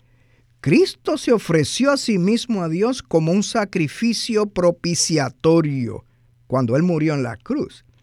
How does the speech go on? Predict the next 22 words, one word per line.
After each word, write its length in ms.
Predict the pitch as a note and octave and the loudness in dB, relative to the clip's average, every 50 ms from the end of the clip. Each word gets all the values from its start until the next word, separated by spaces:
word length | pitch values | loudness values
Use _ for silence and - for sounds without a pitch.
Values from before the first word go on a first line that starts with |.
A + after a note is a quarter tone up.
| _ _ _ _ _ _ _ _ _ _ _ _ - | _ _ _ _ _ _ _ _ _ _ _ _ -2
La 240 | C#3 C#3+ D3 D3+ | 2 2 2 2
función 680 | - - E3+ E3+ E3 - - - B3 C#4+ F4 G#4 G4 E4+ | 2 4 4 4 4 2 0 0 0 0 0 0 -2 0
de 240 | D4 F3 E3+ G3 | 2 2 4 4
este 380 | B3 C4 - _ - - D4 B3+ | 4 2 0 _ -8 -6 -6 -4
sacrificio 960 | - C#4+ C4 C4 C#4+ C4+ B3 - B3+ A3+ G#3 G3+ - - G3+ F#3 F#3+ F#3 - _ - | -2 -4 -2 0 0 -2 0 0 0 0 0 0 -2 -2 0 0 0 0 -4 _ -2
o 140 | C#3+ D#3+ F3+ | 0 0 0
propiciación 1080 | - B3 A#3 A3+ - - C4 B3 - C#4 B3+ A3+ - - F#3+ F#3+ F3 E3 E3 E3+ F3 - - - - - - - _ - | 0 0 0 0 0 0 -2 0 2 2 2 2 2 2 2 2 4 4 2 2 -2 -4 -8 -18 -20 -20 -20 -18 _ -2
no 320 | B2+ C#3 D3+ F#3 C4 F4+ | 0 2 2 4 2 2
solo 420 | E4+ - - F#4+ F#4 E4 D#4 C#4 C4+ | 0 0 0 2 2 4 4 4 4
es 100 | C4 C4 | 2 2
para 320 | - - G#3 F#3+ F#3 F3 | 0 -2 0 0 2 0
derramar 640 | E3 D#3+ D#3 C#3+ C#3 C3+ B2+ A#2+ B2+ D3 D#3+ D#3+ D3 | 0 0 0 0 0 0 0 0 2 0 0 0 -2
la 160 | B2+ A2+ G#2+ | -2 -4 -4
sangre 640 | - - - C3 C3+ F3+ A#3 G#3 C#3 A2 G2 G#2+ G2+ | -6 -6 -4 -4 -4 -4 -2 -4 -4 -4 -4 -6 -8
que 180 | - - G#2+ G2+ | -8 -8 -8 -6
limpia 340 | A#2+ C#3+ C#3+ - D3+ C3 | -4 -6 -4 -2 -2 -2
los 200 | A#2+ B2+ A#2+ - | -2 -2 -4 -4
pecados, 680 | - - G#2 - - - F#3+ B3+ B3+ E3 C#3 C#3+ - - - _ _ _ _ _ _ _ | -4 -8 -8 -6 -6 -4 -2 -2 0 0 0 -2 -2 -4 -12 _ _ _ _ _ _ _
sino 440 | - - - F3+ E3+ D3 D3 F3+ A#3+ | -12 -6 -2 0 2 2 2 2 0
también 640 | A#3+ - C4 C4 C4 C4 C4 A#3+ A3 F#3+ F#3 G3 G3+ | -2 0 0 0 0 0 0 0 0 0 0 -2 -2
para 300 | - A#3 G#3 G#3+ A3 G#3 | -2 0 0 2 0 0
cumplir 680 | - - - A#3+ A#3 - - - A3+ A#3+ B3 B3 A#3+ | -2 0 0 0 0 0 0 -2 0 0 0 0 -2